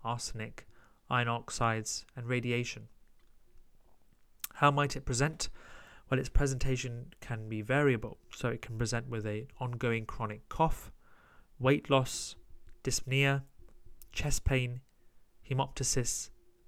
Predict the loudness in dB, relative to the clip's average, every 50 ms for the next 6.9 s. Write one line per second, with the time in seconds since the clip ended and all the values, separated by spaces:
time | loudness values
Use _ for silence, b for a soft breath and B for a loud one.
0 | -20 -6 0 2 4 6 6 6 6 4 4 2 0 -4 b b b b b b
1 | b b 0 2 2 4 4 2 0 -2 -6 -10 -12 -16 -18 -20 -20 -20 _ _
2 | -20 -20 -20 -8 0 2 2 2 2 0 -4 -4 -2 -2 -4 -4 -6 -6 -10 -14
3 | -18 -20 -20 -20 -20 -20 -20 -14 -8 -4 -2 -2 0 2 4 4 4 4 4 2
4 | 2 2 2 -2 -6 -4 -4 -4 -4 -4 -4 -4 -4 -4 -2 -2 -2 -2 -2 0
5 | 2 4 4 4 4 2 -2 -6 -10 -14 B B B B B B B B B B
6 | B B B 4 6 6 6 4 2 0 -2 -2 0 -2 -2 -4 -6